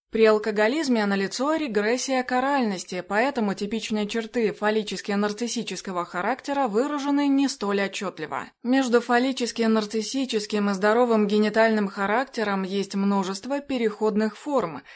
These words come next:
гораздо больше, чем в отношении характеров иного типа, вплоть до серьёзных патологических прегенитальных форм наркомании и хронической депрессии. О взаимосвязи гениальности и преступности написано много. Типы, которые при этом подразумеваются, не принадлежат ни к истерическим,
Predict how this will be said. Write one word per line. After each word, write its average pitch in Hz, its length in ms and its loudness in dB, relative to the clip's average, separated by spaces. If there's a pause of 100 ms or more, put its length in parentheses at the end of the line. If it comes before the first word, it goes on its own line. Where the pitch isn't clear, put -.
(140)
гораздо 214 420 0
больше, 240 360 2
чем 202 180 -2
в - 20 0
отношении 202 560 -2
характеров 208 640 -4
иного 220 320 0
типа, 156 400 -8 (240)
вплоть 311 320 -2
до 262 80 0
серьёзных 247 560 -2
патологических 208 840 -2
прегенитальных 220 720 -2
форм 202 300 -2
наркомании 220 720 0
и 233 100 -4
хронической 196 680 -6
депрессии. 208 760 -4
О 208 140 -4
взаимосвязи 214 640 2
гениальности 214 720 2
и 185 100 -2
преступности 240 680 -2
написано 208 540 -2
много. 190 420 0 (340)
Типы, 254 280 -4
которые 208 360 -2
при 208 140 -2
этом 214 260 2
подразумеваются, 202 880 -2
не 196 160 -2
принадлежат 220 680 0
ни 220 180 2
к 285 80 -6
истерическим, 233 800 -2